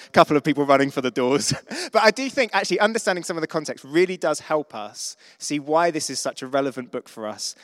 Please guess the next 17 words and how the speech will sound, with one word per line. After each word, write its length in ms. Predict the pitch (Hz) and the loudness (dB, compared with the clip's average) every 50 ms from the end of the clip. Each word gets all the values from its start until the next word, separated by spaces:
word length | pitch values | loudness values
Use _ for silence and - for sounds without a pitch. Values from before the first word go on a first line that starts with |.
| - - _ - | -20 -20 _ -14
today. 460 | - 127 135 151 139 123 104 104 107 _ _ - - _ - - _ | -8 -2 0 2 2 0 -2 -6 -12 _ _ -20 -20 _ -20 -10 _
It's 200 | - 180 180 - | -6 -6 -6 -4
written 340 | 156 175 254 262 - 254 247 233 | -2 -2 0 0 0 -4 -6 -6
to 100 | - 185 | -6 -6
the 80 | 196 | -6
people 300 | - - 180 175 - 165 | -6 -4 -6 -4 -2 -2
of 100 | 156 143 | -2 -2
God 180 | - 147 131 113 - _ - | 0 -2 -2 -2 -2 _ 0
after 360 | 175 196 208 208 - - 214 | 2 2 0 -2 -4 -4 -2
they 160 | 190 202 190 | 0 0 0
returned 560 | 170 180 180 - - - 170 147 127 120 117 | 0 0 -4 -6 -6 -6 -4 -4 -4 -6 -8
from 180 | - - 127 127 | -10 -10 -10 -8
the 140 | 131 139 143 _ - | -10 -10 -12 _ -2
exile 840 | 196 196 - - - - - 139 120 104 92 98 101 113 127 135 _ _ _ _ _ _ _ - | -2 -2 -2 -4 -10 -8 -6 -6 -6 -6 -8 -10 -12 -12 -14 -16 _ _ _ _ _ _ _ -8
in 180 | 160 147 139 135 | -6 -6 -6 -4
Babylon. 540 | 123 151 143 135 - 120 110 110 92 - _ _ _ _ _ _ _ _ _ _ _ _ _ _ _ _ _ _ _ _ _ _ | -2 0 0 0 0 -4 -8 -10 -12 -14 _ _ _ _ _ _ _ _ _ _ _ _ _ _ _ _ _ _ _ _ _ _
This 320 | - 190 208 196 - - | 2 2 4 2 0 -4